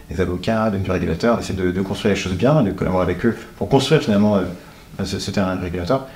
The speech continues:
Euh, les, les frayeurs, elles sont sur un, sur le fait de, de, de, de, sur, sur les questions de sécurité. Euh, elles sont sur des que-, parce que les, sécuriser des protocoles comme ça, c'est un challenge, c'est, c'est, c'est, c'est jamais sûr, c'est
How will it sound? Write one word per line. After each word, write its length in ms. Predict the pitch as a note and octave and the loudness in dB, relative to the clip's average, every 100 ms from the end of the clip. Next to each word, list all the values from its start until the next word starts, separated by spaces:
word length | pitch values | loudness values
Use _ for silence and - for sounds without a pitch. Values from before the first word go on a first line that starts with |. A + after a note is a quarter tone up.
| - - - - | -20 -20 -20 -4
Euh, 580 | G2+ F#2 F2+ F2+ F2+ F2+ F2+ | 0 2 2 2 2 0 0
les, 140 | F#2 | -2
les 140 | - | -2
frayeurs, 420 | F2+ - G#2 B2+ G#2+ | -4 2 6 8 6
elles 80 | |
sont 180 | F2+ A2 | 2 -2
sur 320 | G2+ - G#2 | -2 0 0
un, 240 | F#2 F2 E2+ - - - - - | 0 -2 -4 -8 -20 -20 -20 -14
sur 380 | - G#2+ G#2+ F2+ | -6 0 2 2
le 80 | |
fait 180 | E2+ G#2+ | 2 2
de, 160 | G2+ F2+ | 4 2
de, 160 | F2+ | -2
de, 140 | F2+ F#2 F#2+ | -2 -2 -2
de, 40 | |
sur, 220 | - E2+ | -4 -6
sur 140 | E2 G2+ | -6 -4
les 60 | |
questions 180 | G2+ G2 | -4 -2
de 60 | G2 | -2
sécurité. 580 | G2+ - C#2+ F#2+ A2+ - - - - - | -2 -2 -2 0 0 -2 -14 -20 -16 -6
Euh, 160 | F2+ F2 | -2 0
elles 80 | E2+ | 0
sont 160 | G#2 G2 | 0 -2
sur 160 | - | -2
des 80 | E2+ | -4
que-, 100 | E2+ | -4
parce 180 | F2 - | -6 -6
que 80 | - | -2
les, 180 | F2 F2 D#2+ - | -2 -2 -6 -10
sécuriser 500 | - G2 - G2 G2+ | -6 -4 0 2 2
des 80 | G2 | 2
protocoles 340 | - - F#2 | 0 -4 -2
comme 80 | F#2 | -4
ça, 100 | F2+ | -4
c'est 140 | A2 F2+ | -4 -2
un 140 | E2+ | 0
challenge, 420 | F2 A2 C3 C3+ | 4 6 6 6
c'est, 260 | - F#2+ F2 | 2 -4 -6
c'est, 300 | - F2+ F2+ | -4 -4 -4
c'est, 240 | F#2 F#2+ | -4 -6
c'est 160 | - F2+ | -4 -2
jamais 220 | F#2 F#2+ | 0 0
sûr, 380 | F#2+ C3 C3 A#2+ | 2 4 6 4
c'est 320 | - F2+ F2+ | 2 -2 -4